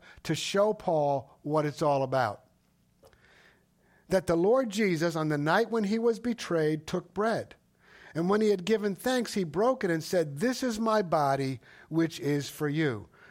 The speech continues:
Do this in remembrance of me." In the same way also he took the cup after supper, saying, "This cup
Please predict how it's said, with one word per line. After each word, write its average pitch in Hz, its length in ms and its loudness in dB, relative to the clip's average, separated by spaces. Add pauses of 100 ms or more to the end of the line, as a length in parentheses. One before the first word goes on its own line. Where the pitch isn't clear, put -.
(200)
Do 196 260 2
this 151 420 0 (100)
in 156 180 0
remembrance 160 920 -2 (100)
of 123 180 -8
me." 120 360 -4 (760)
In 135 80 -2
the 143 100 -2
same 180 340 0
way 185 160 2
also 214 440 2
he 196 80 0
took 214 260 -4
the 208 100 -4
cup - 400 -4 (180)
after 214 340 0
supper, 156 400 -2
saying, 165 400 -2 (360)
"This 220 260 -2
cup - 440 -2